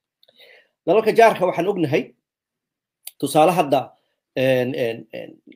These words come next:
gobolka dhanba ama geeskaba doorashooyin baa maaragtay, eh, eh, eh, ku soo dhow ama ka socdaba.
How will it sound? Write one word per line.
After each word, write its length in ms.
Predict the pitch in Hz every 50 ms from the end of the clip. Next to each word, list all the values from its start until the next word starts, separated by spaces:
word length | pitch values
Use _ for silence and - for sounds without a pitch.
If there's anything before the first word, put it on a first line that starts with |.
| - 151 127
gobolka 360 | 190 202 196 170 - 165 151
dhanba 520 | 143 180 175 160 147 131 117 - - _ - -
ama 160 | 135 135 131 127
geeskaba 640 | 160 190 165 175 - - 147 139 127 127 - - -
doorashooyin 760 | - 123 147 151 151 151 139 - - 165 190 190 170 160 135
baa 140 | 123 131 135
maaragtay, 420 | 151 160 147 139 - - 151 135 135 135 127 127 -
eh, 140 | - 123 120
eh, 260 | 117 - - - - -
eh, 100 | - - - _ - -
ku 120 | - 165 160
soo 180 | - 160 156
dhow 180 | 156 165 185 -
ama 160 | 165 175 190
ka 120 | - 285 247
socdaba. 460 | - - - 131 131 117 - -